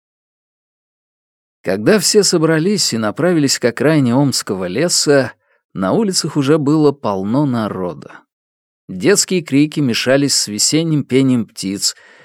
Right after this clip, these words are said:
и все это почти заглушал грохот повозок. Торговцы обустраивались на площади, чтобы распродать последние товары.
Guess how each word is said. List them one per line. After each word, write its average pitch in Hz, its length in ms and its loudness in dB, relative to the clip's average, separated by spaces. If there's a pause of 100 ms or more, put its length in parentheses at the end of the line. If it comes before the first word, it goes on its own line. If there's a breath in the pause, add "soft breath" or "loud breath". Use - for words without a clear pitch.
и 98 100 -2
все 175 340 0
это 160 440 2
почти 180 480 -2
заглушал 139 720 0
грохот 110 760 -4
повозок. 90 760 -8 (720)
Торговцы 107 540 0
обустраивались 151 800 2
на 143 140 4
площади, 127 640 0
чтобы 117 360 0
распродать 113 640 -2
последние 117 720 -2
товары. 87 720 -6